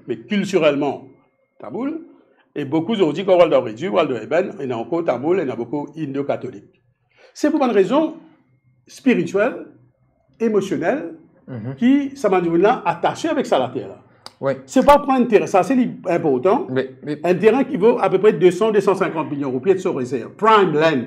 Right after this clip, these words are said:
Speaker 1: Tu vois, nous comprenons la différence.
Speaker 2: Mm, oui, oui.
Speaker 1: Ou donner un terrain, premier petit peu, donne ça dans, dans la Vigie.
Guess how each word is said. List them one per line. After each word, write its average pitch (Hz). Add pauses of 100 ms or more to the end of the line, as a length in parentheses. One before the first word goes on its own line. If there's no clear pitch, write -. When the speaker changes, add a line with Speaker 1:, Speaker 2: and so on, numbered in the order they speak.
(260)
Speaker 1:
Tu 165
vois, 262
nous 240
comprenons 175
la 185
différence. 110
Speaker 2:
Mm, 120
oui, 151
oui. 117 (140)
Speaker 1:
Ou 208
donner 247
un 247
terrain, 240 (200)
premier 220
petit 240
peu, 214
donne 180
ça 208
dans, 202
dans 160
la 143
Vigie. 135